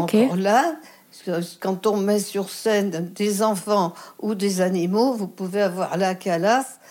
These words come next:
On ne regarde que l'enfant et que les animaux parce que c'est comme ça, c'est at-, attendrissant. Et je faisais rire encore une fois tout le monde. Donc la scène, elle m'a bien plu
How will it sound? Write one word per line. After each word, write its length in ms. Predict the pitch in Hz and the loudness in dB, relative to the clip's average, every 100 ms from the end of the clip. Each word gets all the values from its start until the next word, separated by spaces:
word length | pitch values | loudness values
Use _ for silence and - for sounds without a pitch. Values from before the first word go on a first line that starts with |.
| - - - 190 | -20 -20 -10 -2
On 60 | 185 | 0
ne 100 | 180 | 2
regarde 520 | 190 180 202 190 - | 0 2 2 0 -2
que 140 | 254 | 0
l'enfant 720 | 262 220 196 - 240 269 277 | 2 2 0 0 2 2 0
et 180 | 226 202 | 0 -2
que 140 | - 240 | -2 -2
les 280 | 220 196 | 0 0
animaux 520 | 208 190 185 190 233 262 | 0 0 0 0 0 -2
parce 260 | - 170 170 | -4 -4 -4
que 320 | 214 214 214 226 - - - | -4 -2 -2 -8 -20 -20 -20
c'est 260 | - 226 226 | -6 -4 -2
comme 240 | 202 190 | -4 -4
ça, 300 | 185 180 - | -4 -6 -6
c'est 340 | - 170 180 - | -8 -8 -8 -6
at-, 100 | 175 170 - | -8 -10 -6
attendrissant. 920 | 175 175 190 190 175 175 - 214 311 311 - - - - 185 | -6 -4 -4 -4 -4 -6 -4 -2 -2 -6 -16 -20 -20 -6 0
Et 120 | 185 | 0
je 140 | 180 | 0
faisais 300 | 156 - 135 | -4 -6 -4
rire 260 | 175 240 226 | -2 0 0
encore 400 | 202 - 185 175 | 0 -2 -4 -4
une 140 | 175 | -6
fois 260 | - 202 233 | -6 -2 -2
tout 280 | 226 240 240 | -4 -8 -4
le 60 | |
monde. 280 | 202 202 190 | -2 -2 -4
Donc 280 | 160 160 196 | -10 -12 -2
la 140 | 170 | -2
scène, 320 | 160 - 233 | -2 -2 -2
elle 140 | 202 185 | -2 -2
m'a 160 | 170 | -4
bien 240 | 175 190 214 | -4 -4 -4
plu 300 | 208 202 | -6 -8